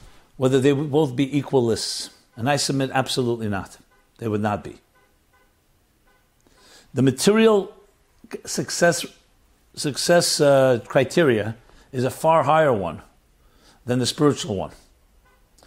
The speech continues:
So even though we may have a sense of a spiritual life and a transcendent needs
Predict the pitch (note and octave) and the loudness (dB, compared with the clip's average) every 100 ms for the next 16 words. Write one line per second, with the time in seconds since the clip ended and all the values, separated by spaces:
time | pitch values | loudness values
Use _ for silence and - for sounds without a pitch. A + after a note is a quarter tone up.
0 | - - - - A3 D4 C#4 A#3+ G#3 F#3 | -20 -16 -6 -2 0 2 4 4 4 4
1 | F#3+ F#3 D3 - F#3+ G3 F#3+ D3+ C3+ - | 4 2 2 2 2 2 2 0 0 -2
2 | C#3 B2 C3+ C#3+ E3+ D#3+ C3+ B2+ A#2+ C3+ | -2 -2 -2 2 2 0 -4 -4 -2 -2
3 | B2+ - B2+ B2 B2 D3+ F3 D#3 B2 | -2 0 0 0 -2 0 0 -2 -8